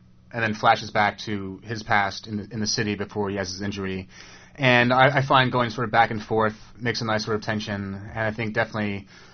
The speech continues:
when you have these sort of stark extremes, um, you know, for me, whether it's black and white or, um, Democrat, Republican, uh,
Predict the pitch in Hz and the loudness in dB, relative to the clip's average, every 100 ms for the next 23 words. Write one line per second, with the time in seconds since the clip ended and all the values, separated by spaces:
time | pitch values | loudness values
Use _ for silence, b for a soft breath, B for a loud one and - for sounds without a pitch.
0 | B 131 127 127 123 120 110 113 107 - | B -2 4 6 6 4 -2 -2 -2 -4
1 | - 110 104 - - B B B 113 - | 0 0 0 -2 -16 B B B -8 -6
2 | - 117 113 107 104 101 - - - 107 | -6 -4 -2 -2 -2 -6 -12 -14 -6 -2
3 | 101 98 98 - - - - - - 131 | -2 -4 -10 -14 -20 -20 -20 -20 -4 -2
4 | 107 113 107 104 104 104 107 - 117 107 | 0 0 0 0 -2 -4 -8 -2 4 4
5 | 110 104 101 98 - 107 104 101 98 92 | 2 -2 -2 -4 -8 -4 -2 -2 -4 -8
6 | B B B B B 110 101 98 90 90 | B B B B B -2 -2 -2 -6 -12
7 | b b b b - - - - - - | b b b b -20 -20 -20 -20 -20 -20
8 | - - 135 123 120 113 104 120 107 110 | -20 -6 0 2 4 4 4 2 2 0
9 | 104 101 98 - - 104 95 92 92 87 | 0 -2 -6 -12 -12 -4 0 0 -4 -8